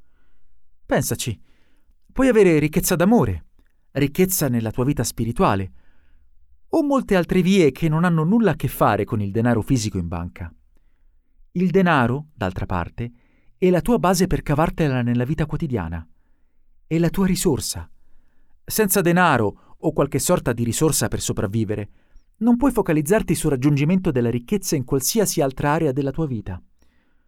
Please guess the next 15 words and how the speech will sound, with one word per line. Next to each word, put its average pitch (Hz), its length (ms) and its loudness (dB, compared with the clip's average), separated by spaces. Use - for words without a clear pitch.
Ma - 120 -6
il 98 60 -4
denaro 143 320 2
è 139 40 4
solo 120 240 0
il 104 80 -2
primo 117 240 -2
passo 156 340 0
per 110 140 -6
il 107 120 -4
raggiungimento 113 640 -2
di 104 80 -4
una 98 120 -4
vita 104 200 -4
migliore. 95 500 -2